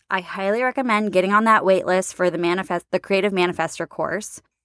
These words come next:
That way you can learn manifesting in a group setting. You have access to me to ask questions, and you have a lot of support around it. Or if you just want to start a manifesting practice, I highly recommend going and listening to episode thirty-four of the podcast,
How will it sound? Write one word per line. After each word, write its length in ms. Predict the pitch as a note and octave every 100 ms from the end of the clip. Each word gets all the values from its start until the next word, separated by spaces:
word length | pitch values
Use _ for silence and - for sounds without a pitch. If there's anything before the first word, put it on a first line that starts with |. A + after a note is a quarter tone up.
| _
That 280 | F3+ G#3 A#3
way 520 | A#3+ G#3+ G#3+ A#3 B3
you 160 | - G3+
can 240 | F3+ G3 F3+
learn 360 | F3 G3 G3+ G#3+
manifesting 580 | G3+ G#3+ G#3+ G#3 A3
in 60 | G#3
a 80 | F3+
group 240 | E3 F#3
setting. 560 | - A#3 G#3 A#3 A#3 A3+
You 80 | G3
have 160 | F3+
access 460 | F#3 F#3+ - F3+ -
to 100 | F3+
me 400 | F#3 G#3 A#3 C4
to 160 | -
ask 260 | F3 E3 -
questions, 800 | - C#4+ C#4 - C4+ C4 C4 A3+
and 360 | - G3 G3 - - - _ _ _
you 160 | G3+ A3+
have 180 | G#3+ G3+
a 40 |
lot 180 | G#3 G3+
of 40 |
support 460 | - G3+ - G3 F#3+
around 340 | G#3 G3+ A3
it. 220 | A#3+ E4 - _
Or 260 | B3 C4 D4+
if 120 | D#4+
you 100 | D4
just 140 | C4+
want 120 | C4+
to 80 | B3+
start 200 | - A3+
a 20 |
manifesting 560 | A3 G#3+ A3 A3+ - A3+
practice, 480 | A3 F#3+ - G#3+ G#3
I 140 | F#3
highly 260 | F#3 F3+ G3
recommend 500 | G3 - G3 F#3 F3+
going 380 | F3 F3 F3+ -
and 160 | F3+
listening 360 | E3+ F3 F3+ F3
to 320 | - E3+ E3
episode 380 | - - - E3+
thirty-four 480 | F#3+ F3+ - A3 A#3
of 80 | A3+
the 60 |
podcast, 840 | - - B3+ C4+ D4 C4+ D4 -